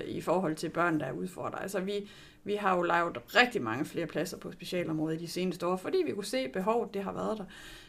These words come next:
Øh, men, men der er ingen tvivl om, at som skolerådmand er jeg også bekymret for, at, øh,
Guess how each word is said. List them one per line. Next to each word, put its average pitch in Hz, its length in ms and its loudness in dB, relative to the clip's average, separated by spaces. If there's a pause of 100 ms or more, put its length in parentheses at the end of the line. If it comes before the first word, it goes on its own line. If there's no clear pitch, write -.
(140)
Øh, 185 260 10
men, 185 360 6
men 180 220 2
der 170 60 4
er 170 60 6
ingen 269 160 4
tvivl 311 240 6
om, 247 120 10
at 208 100 4
som 190 120 0
skolerådmand 190 640 2
er 233 120 8
jeg 311 100 12
også 208 200 6
bekymret 190 520 0
for, 202 340 2
at, - 260 -4
øh, 175 180 -2